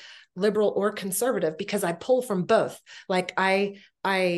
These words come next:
am socially liberal. I believe in marrying who you want, doing with your body what you want, if you want to do drugs, whatever." It was a very liberal mindset in that regard.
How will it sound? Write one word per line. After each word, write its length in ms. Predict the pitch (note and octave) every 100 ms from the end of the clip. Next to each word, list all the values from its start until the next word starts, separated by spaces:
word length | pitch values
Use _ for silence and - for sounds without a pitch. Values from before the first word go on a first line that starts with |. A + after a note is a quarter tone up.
| F3
am 320 | E3+ E3 D#3
socially 580 | - A#3+ A#3+ C4 A3+ G3+
liberal. 540 | F3+ F#3 G#3 A3+ A3+
I 120 | F#3
believe 260 | G3 F#3+ F#3
in 120 | D#3+
marrying 440 | D#3 E3+ G3 G#3 G#3+
who 120 | G#3+
you 200 | A3 G#3+
want, 360 | G3+ G3+ G#3 F3
doing 260 | G3 G3+
with 140 | G3 F3
your 100 | E3
body 300 | F3 G3+ A3
what 260 | G#3 G#3
you 100 | A3
want, 320 | G3+ G3+ G#3 G3+
if 120 | -
you 60 | F3
want 160 | F3+
to 60 | F3+
do 140 | E3+
drugs, 400 | F3 F#3+ G3 G3
whatever." 380 | G#3+ A3 B3 G3
It 40 | E3+
was 120 | F#3+
a 40 |
very 140 | G#3 G3+
liberal 400 | G3+ G3+ G3 F3
mindset 500 | F3 G#3 G#3 F3 -
in 120 | F3+
that 160 | F3+ -
regard. 400 | - E3 E3